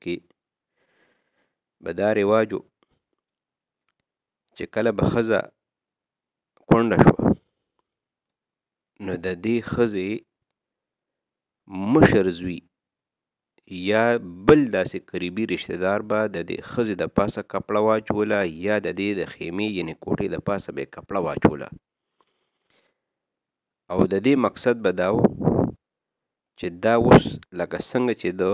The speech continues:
وراثت مال دی، نو دا د وراثت نکاح شوه، بس دا د په نکاح کې راله. یا که چېرې د دې کپړې اچولو نه مخکې، مخکې به دا ښځه خپل پلار کر-، لړه،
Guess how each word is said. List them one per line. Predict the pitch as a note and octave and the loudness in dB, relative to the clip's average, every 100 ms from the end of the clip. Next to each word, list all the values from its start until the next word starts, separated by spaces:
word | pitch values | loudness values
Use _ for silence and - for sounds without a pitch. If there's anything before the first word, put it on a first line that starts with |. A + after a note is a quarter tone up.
| A#2+ - - - - F2+ | 0 0 0 0 -2 -2
وراثت | F2 E2+ - B2+ A#2 | -2 -2 -2 -4 -2
مال | B2 C#3 C#3+ | 0 0 0
دی، | F#2 | -2
نو | E2+ F2 | -2 -2
دا | G2 A2+ | 0 0
د | G#2+ - | 0 2
وراثت | F2 E2 D#2+ A2 - | 2 0 -2 -4 -6
نکاح | F2+ - D#2 - | -12 -8 6 8
شوه، | - | 8
بس | - G2+ | 2 2
دا | G2+ | 2
د | F2+ F#2+ | 2 0
په | E2+ | -2
نکاح | E2+ D2 | -2 -6
کې | - - | -6 -8
راله. | - - - - _ _ _ _ _ _ _ _ _ _ _ _ _ _ _ _ _ _ _ _ _ _ _ _ _ _ _ - G2+ | -8 -6 -8 -10 _ _ _ _ _ _ _ _ _ _ _ _ _ _ _ _ _ _ _ _ _ _ _ _ _ _ _ -10 -6
یا | F#2+ B2+ C#3+ | 2 4 4
که | C3 | 2
چېرې | - C#3+ C#3+ | 2 2 4
د | A2 A2 | 2 2
دې | C#3 C3 | 0 2
کپړې | - F#2 - A#2+ C3+ - | 0 2 4 2 0 -2
اچولو | F2+ - B2 B2 G#2+ | -6 2 2 4 0
نه | F#2 | -4
مخکې، | F2 G#2 D3+ - G2 | -2 0 0 -2 -6
مخکې | G2 A#2+ - - G2+ - _ _ _ _ _ | -4 -4 -6 -6 -6 -8 _ _ _ _ _
به | F#2 F2 | -6 -2
دا | E2+ | -2
ښځه | - B2 A#2 | -2 -2 0
خپل | - - B2+ B2 - _ _ _ _ _ _ - _ | 0 2 2 2 -10 _ _ _ _ _ _ -20 _
پلار | B2 C#3 | 4 4
کر-، | - G#2+ - - | 2 -4 -4 -2
لړه، | A#2 C#3+ | 2 2